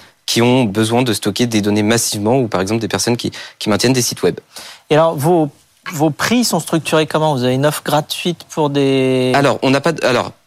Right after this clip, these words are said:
Speaker 1: pour le stockage de type S trois, oui, on a un essai gratuit de quinze jours. Et pour le Drive,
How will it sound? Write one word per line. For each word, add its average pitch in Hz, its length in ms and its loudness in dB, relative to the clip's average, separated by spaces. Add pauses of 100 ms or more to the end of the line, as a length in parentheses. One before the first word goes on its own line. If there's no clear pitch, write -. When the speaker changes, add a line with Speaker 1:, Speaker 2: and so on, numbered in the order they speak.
(220)
Speaker 1:
pour 156 120 0
le 143 380 2
stockage 143 320 -2
de 143 60 0
type - 180 -4
S 131 100 0
trois, 143 180 -2
oui, 131 220 0
on 139 100 2
a 110 40 2
un 107 100 2
essai 117 220 0
gratuit 113 240 -2
de 107 80 0
quinze 127 260 -2
jours. 127 320 0 (400)
Et 127 140 0
pour 156 180 0
le 139 140 2
Drive, 123 580 0